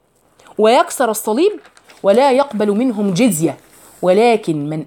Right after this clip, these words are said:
أسلم وإلا قتل. اللي هيأس-، هيسلم خلاص، اللي كان أسلم قبل كده ماشي، اللي مش هيسلم هيقتل، وكذلك غيرهم من الكفار. خلوا بالكم. طيب سيدنا عيسى عليه السلام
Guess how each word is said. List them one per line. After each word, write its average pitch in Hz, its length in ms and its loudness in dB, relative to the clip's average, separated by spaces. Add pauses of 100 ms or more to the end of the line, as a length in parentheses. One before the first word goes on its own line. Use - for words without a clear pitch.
أسلم 277 360 0
وإلا 262 640 0
قتل. 185 360 -8 (720)
اللي 165 160 -4
هيأس-، 180 420 0
هيسلم 359 520 0
خلاص، - 540 -2 (140)
اللي 175 120 -8
كان 180 160 -2
أسلم 302 300 -2
قبل 233 140 -2
كده 349 180 0
ماشي، 202 300 -2 (260)
اللي 208 100 0
مش 208 160 2
هيسلم 370 380 0
هيقتل، 294 400 -2 (440)
وكذلك 202 500 -4
غيرهم 170 520 0
من 160 80 -4
الكفار. - 560 -12 (2000)
خلوا 196 220 -2
بالكم. - 220 -14 (680)
طيب 247 300 0 (840)
سيدنا 403 340 -2
عيسى 294 260 -4
عليه 190 180 -2
السلام 143 400 -8